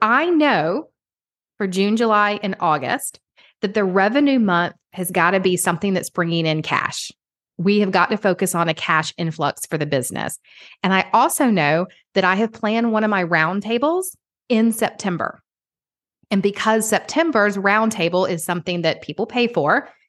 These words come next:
it's going to be the August revenue month. Why? Because most people are gonna wait until August anyway to buy a ticket for it. So there's no point pushing it in June. And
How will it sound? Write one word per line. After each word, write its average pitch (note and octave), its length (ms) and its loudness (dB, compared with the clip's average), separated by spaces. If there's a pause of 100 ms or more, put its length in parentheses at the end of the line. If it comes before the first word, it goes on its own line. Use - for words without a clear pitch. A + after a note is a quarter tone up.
(300)
it's C4+ 260 0
going C4 320 2
to B3+ 80 -4
be A3 160 2
the G#3 260 0
August F#3 460 0
revenue D#3 500 -2
month. C3+ 240 -6 (400)
Why? F#3 460 4
Because G3+ 380 0
most G3 340 2
people B3 220 -2
are A3 80 2
gonna F#3 240 0
wait D#3+ 260 0
until G#3 180 0
August F#3+ 380 0
anyway E3+ 340 -2
to F3+ 80 0
buy E3 160 2
a D3+ 80 -2
ticket F3+ 320 -4
for C#3+ 220 0
it. - 160 -2
So F3 80 -8
there's D#3 200 -2
no F3+ 220 4
point F3 440 -2 (340)
pushing G3 380 -2
it E3+ 160 -4
in F3+ 180 2
June. F3 320 2 (920)
And A#3 540 2